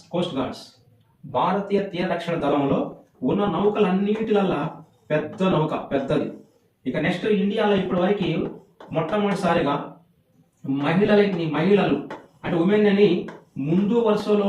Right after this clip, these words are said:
ఉంచిన నౌక, మహిళా ఆఫీసర్స్ మొత్తాన్ని ముందు వరుసలో ఉంచుతారు. అంటే సముద్ర కాలుష్యాన్ని నియంత్రించడానికి తొలిసారిగా, మొట్టమొదటిసారిగా ప్రవేశపెట్టిన నౌక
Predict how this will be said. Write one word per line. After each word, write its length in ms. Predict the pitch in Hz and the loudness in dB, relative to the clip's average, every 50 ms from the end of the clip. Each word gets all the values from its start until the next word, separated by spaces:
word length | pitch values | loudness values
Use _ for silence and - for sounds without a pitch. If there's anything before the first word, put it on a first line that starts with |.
| 196 185 180 | 0 0 -2
ఉంచిన 240 | 180 - 185 185 170 160 | -2 -2 -2 -2 0 0
నౌక, 200 | 156 160 127 - - - - _ _ - - - _ - 135 | 0 0 -2 -4 -10 -12 -18 _ _ -20 -20 -20 _ -6 -2
మహిళా 260 | 151 156 175 180 180 175 - 165 | 0 0 0 0 0 0 0 0
ఆఫీసర్స్ 400 | 160 180 175 160 - 165 156 - 147 | 0 -2 -4 -4 -4 -6 -6 -4 -6
మొత్తాన్ని 340 | 151 - - - 196 196 - - - - - - _ - 143 | -6 -2 0 0 0 0 -4 -4 -8 -14 -20 -20 _ -8 -6
ముందు 140 | 160 175 175 | 0 0 2
వరుసలో 180 | - 165 143 | 2 2 0
ఉంచుతారు. 260 | 135 - 120 101 - - - - _ _ _ _ - | -2 -2 -4 -6 -6 -10 -18 -20 _ _ _ _ -6
అంటే 160 | - 156 196 - - - - - | -2 0 0 0 0 -4 -4 -4
సముద్ర 360 | 156 156 185 180 - 175 190 185 - | -2 -2 -2 -2 -2 -2 -2 -2 -2
కాలుష్యాన్ని 680 | 170 165 180 185 185 185 - - - 180 175 185 180 165 | -2 -2 0 0 0 -2 -2 -4 -4 -2 0 0 0 0
నియంత్రించడానికి 800 | 165 175 175 180 180 175 175 170 - - - - 190 220 214 196 - - | 0 0 -2 -2 -2 -4 -6 -6 -6 -4 -4 -4 -2 -4 -6 -6 -2 0
తొలిసారిగా, 520 | 165 180 170 - 190 185 180 180 208 233 277 - - - - - - 156 | 0 0 0 -2 0 0 0 0 0 -2 -4 -6 -10 -16 -16 -8 -6 -4
మొట్టమొదటిసారిగా 840 | 156 151 - 196 196 190 185 180 180 180 180 175 175 175 185 214 220 220 - - - - - - - | -4 -2 -2 -2 0 0 0 0 -2 -2 0 0 0 2 0 0 -2 -2 -8 -12 -18 -20 -20 -12 -2
ప్రవేశపెట్టిన 480 | 147 156 175 170 - - 170 165 165 156 151 | 2 4 4 4 4 0 -2 -2 0 0 0
నౌక 180 | 151 156 - | 0 0 0